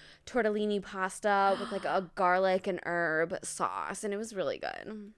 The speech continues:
Speaker 2: That sounds delicious. Oh my God.
Speaker 1: It was so good.
Speaker 2: Ugh, yum.
Speaker 1: Yeah.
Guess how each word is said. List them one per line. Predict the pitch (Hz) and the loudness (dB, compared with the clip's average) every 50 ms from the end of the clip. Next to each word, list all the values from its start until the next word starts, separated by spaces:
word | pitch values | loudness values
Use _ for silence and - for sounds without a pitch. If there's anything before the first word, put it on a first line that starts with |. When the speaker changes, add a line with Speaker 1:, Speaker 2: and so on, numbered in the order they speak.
| _ - | _ -12
Speaker 2:
That | 226 208 208 208 208 - | -8 -6 -6 -4 -4 -4
sounds | - 226 233 247 254 247 - - - | -6 -4 -4 -4 -6 -6 -6 -8 -10
delicious. | - 214 - 220 185 175 175 170 175 175 - - 180 175 - - - | -12 -8 -6 -6 -4 -4 -4 -4 -4 -6 -6 -8 -8 -8 -8 -8 -8
Oh | |
my | 196 196 196 208 - - | -6 -6 -6 -8 -8 -6
God. | 180 160 139 131 120 110 226 - | -4 -4 -4 -4 -6 -8 6 8
Speaker 1:
It | 240 254 247 | 10 10 10
was | 247 294 339 349 - | 10 6 6 4 2
so | - - - - - 320 240 226 208 202 202 | -2 -6 -4 2 6 8 10 10 10 10 8
good. | 196 220 208 175 135 - | 4 4 6 6 6 8
Speaker 2:
Ugh, | 254 240 220 220 233 - - - - - - - _ _ _ _ _ | 8 6 6 6 2 0 -6 -8 -10 -10 -14 -18 _ _ _ _ _
yum. | 214 196 202 214 196 185 175 170 170 175 180 175 | -8 -4 -2 0 2 2 2 0 -2 -4 -8 -8
Speaker 1:
Yeah. | - 208 185 127 62 60 | -4 -2 0 0 0 -2